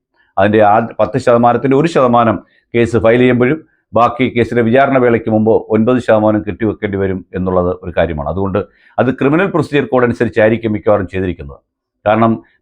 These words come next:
പത്ത് കോടിയുടെ പത്ത് ശതമാനം എത്ര എന്ന് എല്ലാവർക്കും അറിയാമല്ലോ. രണ്ട്, ഈ തുക, ഈ മാനനഷ്ടത്തിലൂടെ തനിക്ക് ലഭിക്കുന്ന തുക തൻ്റെ സ്മൈൽ പദ്ധതി, പാലക്കാട് നടപ്പിൽ വരുത്തിക്കൊണ്ടിരിക്കുന്ന നൂറ് വീട് പാവങ്ങൾക്കെന്നുള്ള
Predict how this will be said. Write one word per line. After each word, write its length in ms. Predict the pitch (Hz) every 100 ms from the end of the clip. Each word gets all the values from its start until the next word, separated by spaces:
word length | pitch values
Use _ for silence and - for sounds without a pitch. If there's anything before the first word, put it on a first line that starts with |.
| 107
പത്ത് 180 | 104 139
കോടിയുടെ 340 | 131 131 131 127 117 -
പത്ത് 160 | 117 127
ശതമാനം 300 | 131 135 139
എത്ര 140 | 127 123
എന്ന് 100 | 117
എല്ലാവർക്കും 260 | 113 101 95
അറിയാമല്ലോ. 320 | 87 78 60 _ _ _ _ _
രണ്ട്, 240 | 101 120 120 80 - _ _ _ 127
ഈ 20 | 190 214
തുക, 140 | 165 156 110 - _ _ _ 123
ഈ 20 | 180 180
മാനനഷ്ടത്തിലൂടെ 760 | 151 185 180 175 147 156 156 170 165
തനിക്ക് 240 | 143 143 165
ലഭിക്കുന്ന 340 | 139 143 135 131
തുക 140 | 127 113 98 - _ _ _
തൻ്റെ 300 | 139 147 151 151
സ്മൈൽ 320 | - 147 170 185
പദ്ധതി, 300 | 165 - 131 104
പാലക്കാട് 440 | - 135 143 156 147 139
നടപ്പിൽ 260 | 135 147 135
വരുത്തിക്കൊണ്ടിരിക്കുന്ന 640 | 127 127 127 120 120 139 127
നൂറ് 220 | 147 156 131
വീട് 200 | 131 123 120
പാവങ്ങൾക്കെന്നുള്ള 720 | 123 143 139 120 117 117